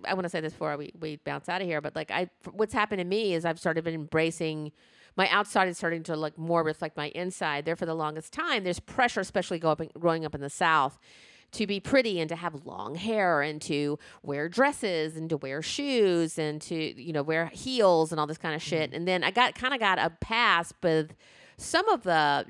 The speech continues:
Speaker 1: dress wearers because my arches fell. Couldn't wear high heels anymore. And it was part of a dress code that at C N N, you know, you had to
Speaker 2: Mm-hmm.
Speaker 1: wear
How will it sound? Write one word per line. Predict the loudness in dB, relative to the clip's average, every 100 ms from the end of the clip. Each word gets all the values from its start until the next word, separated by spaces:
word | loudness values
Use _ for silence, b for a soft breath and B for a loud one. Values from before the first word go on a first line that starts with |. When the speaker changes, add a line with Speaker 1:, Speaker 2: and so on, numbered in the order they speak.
| -4
Speaker 1:
dress | 0 0 0
wearers | 0 2 2 0
because | -4 -4 -2 -2 -2
my | -4 -4 -6 -12 _ _ 2
arches | 4 6 2
fell. | -2 -4 -6 -10 _ _ _ -6
Couldn't | -4
wear | -2 -4
high | -6 -6
heels | -4 -4 -4
anymore. | -8 -10 -12 -16 _
And | -4
it |
was | -2
part | 2 2
of | 0
a |
dress | 0 0 0 -2
code | -2 -2 -2
that | -4 -4 -6
at | -8 -8
C | -8 -6
N | -2 -2
N, | -2 -4
you | -6
know, | -8 -8 -12 b b -6
you |
had | -2
to | 0
Speaker 2:
Mm-hmm. |
Speaker 1:
wear | 0 -2 -4